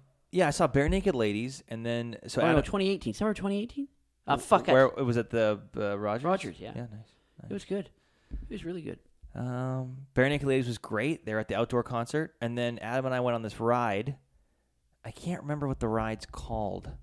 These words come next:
Speaker 1: but it's this one where there's only four people on it at a time, and it's two on one end, two on the other, and it lifts you, I don't even know how high.
Speaker 2: Oh,
Speaker 1: The
Speaker 2: uh, it's
Speaker 1: gravi-,
Speaker 2: called
Speaker 1: not,
Speaker 2: the,
Speaker 1: not the Gravity
Speaker 2: uh,
Speaker 1: Tunnel.
Speaker 2: no, the, uh, uh,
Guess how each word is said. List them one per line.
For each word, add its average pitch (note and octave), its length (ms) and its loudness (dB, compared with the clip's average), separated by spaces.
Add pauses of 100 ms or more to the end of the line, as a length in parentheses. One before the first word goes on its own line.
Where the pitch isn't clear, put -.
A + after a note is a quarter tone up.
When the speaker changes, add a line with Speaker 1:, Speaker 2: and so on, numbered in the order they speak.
(320)
Speaker 1:
but C3 80 0
it's B2+ 100 -2
this B2+ 140 0
one F3 220 6
where D#3+ 300 10 (460)
there's C#3 240 6
only E3 180 6
four F3 340 10
people F#3 280 0
on D#3 140 6
it D3 60 2
at C#3+ 60 -2
a - 40 0
time, A#2 460 -4 (180)
and A#2 340 -8
it's - 320 -12 (260)
two F#3 260 -2
on E3 100 2
one C#3 180 2
end, C3+ 140 -2
two D3+ 240 -4
on C#3 60 -2
the B2+ 100 -4
other, A#2 240 0
and A2+ 160 -6
it A2 80 -8
lifts C3+ 300 -6
you, B2 200 -6 (540)
I A2+ 60 -4
don't B2 100 -4
even F#2 220 -12
know A#2 180 -10
how F#2+ 180 -10
high. - 200 -12
Speaker 2:
Oh, D4 260 8
Speaker 1:
The - 100 2
Speaker 2:
uh, A#3+ 180 12
it's A#3 60 6
Speaker 1:
gravi-, F3 240 6
Speaker 2:
called B3 220 6
Speaker 1:
not, B3 60 2
Speaker 2:
the, A#3+ 100 0
Speaker 1:
not - 80 0
the - 0 -
Gravity - 0 -
Speaker 2:
uh, F#3 720 6
Speaker 1:
Tunnel. D3 120 0 (160)
Speaker 2:
no, F3+ 240 -4
the, C#3 680 -6 (680)
uh, B2+ 40 -14
uh, G2 460 -6